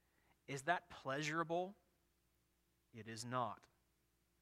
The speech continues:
But if you do not go through that process, your idolatry, your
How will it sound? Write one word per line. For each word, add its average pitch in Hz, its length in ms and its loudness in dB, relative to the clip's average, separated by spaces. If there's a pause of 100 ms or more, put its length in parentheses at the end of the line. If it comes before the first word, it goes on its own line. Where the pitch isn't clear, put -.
(1600)
But 127 100 4
if - 100 -4
you 175 220 0
do 190 100 4
not 170 220 6
go 147 160 4
through 160 220 -4
that 165 200 2
process, 143 840 2 (760)
your 135 200 -2
idolatry, 131 880 2 (480)
your 143 160 -2